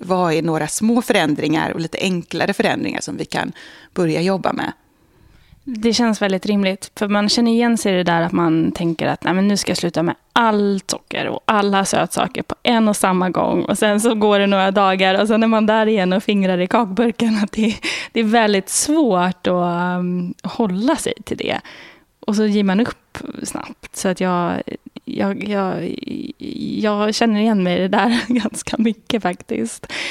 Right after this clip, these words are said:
Speaker 2: Eh, brukar du, liksom, lever du efter dina egna råd?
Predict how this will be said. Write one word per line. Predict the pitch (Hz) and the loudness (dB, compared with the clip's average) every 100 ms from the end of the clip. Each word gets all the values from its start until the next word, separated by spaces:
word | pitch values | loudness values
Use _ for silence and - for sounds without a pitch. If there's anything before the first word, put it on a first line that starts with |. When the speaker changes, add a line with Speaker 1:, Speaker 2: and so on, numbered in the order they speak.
| - - - - | -10 -12 -16 -12
Speaker 2:
Eh, | - 208 202 | -2 2 4
brukar | 208 208 240 240 233 | 2 2 2 4 2
du, | 233 262 254 233 214 208 202 | 4 4 4 2 2 0 0
liksom, | 196 - 190 | -2 0 2
lever | 214 233 214 | 2 4 4
du | 254 233 190 | 4 4 2
efter | 185 - | 0 -4
dina | 190 180 175 175 175 | 0 0 2 -2 0
egna | 196 233 302 | 0 4 4
råd? | 180 - 233 | 2 -2 -8